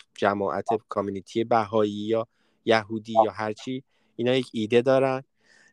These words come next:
اه، ب-، هولوش اون ایدئولوژی در واقع جمع می‌شن. ام،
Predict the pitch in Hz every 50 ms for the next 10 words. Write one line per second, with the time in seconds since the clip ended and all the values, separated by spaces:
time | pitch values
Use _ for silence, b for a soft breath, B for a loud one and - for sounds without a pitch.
0 | b - - 123 120 117 113 113 113 110 110 107 113 117 - 104 - 110 117 -
1 | 120 120 117 117 120 - - 127 123 110 107 107 117 110 107 107 107 107 104 95
2 | - 127 131 131 127 127 127 127 123 117 120 123 127 127 - - - 120 123 120
3 | 120 117 117 120 117 - - 120 117 117 120 _ _ _ _ _ _ _ _ _
4 | _ - - 117 120 117 117 117 117 117 113 113 117 - 62 -